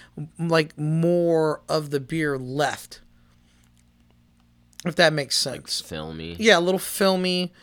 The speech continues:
Speaker 1: Uh, but it's, it's definitely liquid refreshing. Um, it's, it's pretty just simple. Now, uh, if we're gonna talk about citrus notes, I would say,
Speaker 2: We
Speaker 1: uh,
Speaker 2: are gonna talk about citrus notes.
Speaker 1: Then let's do it.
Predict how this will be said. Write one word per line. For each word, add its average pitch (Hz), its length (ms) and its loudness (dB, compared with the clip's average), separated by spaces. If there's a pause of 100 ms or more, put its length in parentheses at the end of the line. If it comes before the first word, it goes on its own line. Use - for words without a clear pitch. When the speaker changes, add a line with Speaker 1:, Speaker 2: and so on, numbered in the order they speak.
(320)
Speaker 1:
Uh, 135 460 0
but 208 380 2
it's, 196 300 0
it's 175 200 -2
definitely 190 400 4
liquid 156 300 0
refreshing. 151 600 -2 (440)
Um, 131 480 -4
it's, 135 260 -4
it's - 180 -8
pretty - 340 0
just 147 360 2
simple. 151 400 0
Now, 151 440 2 (420)
uh, 147 200 2
if 147 60 -16
we're 160 100 -4
gonna 170 120 -2
talk 190 160 0
about 160 200 2
citrus 190 540 0
notes, 185 320 0
I 156 120 0
would 151 200 -2
say, 151 300 2
Speaker 2:
We 135 100 6
Speaker 1:
uh, 135 60 6
Speaker 2:
are 135 100 4
gonna 107 140 -2
talk 98 200 -4
about 90 220 -4
citrus - 480 -8
notes. 80 180 -4
Speaker 1:
Then 151 200 4
let's 139 240 2
do 170 260 6
it. 87 160 2